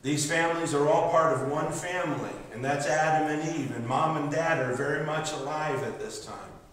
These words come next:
They're pretty much running the whole family, pretty much running the whole shebang.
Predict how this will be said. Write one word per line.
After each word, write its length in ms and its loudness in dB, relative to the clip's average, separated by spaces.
They're 300 4
pretty 260 0
much 320 2
running 380 2
the 80 2
whole 260 2
family, 680 0
pretty 240 -2
much 220 0
running 440 2
the 100 2
whole 260 4
shebang. 640 -2